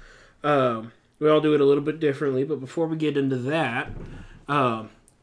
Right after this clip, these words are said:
we're just gonna talk a little bit about, um, something current that's going on. Uh,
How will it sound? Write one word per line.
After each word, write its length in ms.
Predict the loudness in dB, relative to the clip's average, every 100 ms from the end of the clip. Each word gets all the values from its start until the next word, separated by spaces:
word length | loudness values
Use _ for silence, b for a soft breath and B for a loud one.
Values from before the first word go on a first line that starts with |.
| -4
we're 160 | -2
just 180 | -2 -4
gonna 160 | -4 -2
talk 300 | -2 -2 -2
a 40 |
little 180 | -2 0
bit 160 | -2
about, 440 | -2 -4 -4 -6 -10 -10
um, 520 | -6 -6 -8 -12 -18 _ _
something 580 | -8 -6 -4 -6 -6 b b b
current 760 | -10 -10 4 8 10 8 4 0 -8 _ _ _ _
that's 160 | -10 0
going 400 | 6 6 6 4
on. 400 | 2 0 -2 -6 b b b b _
Uh, 480 | 2 4 4 0 -4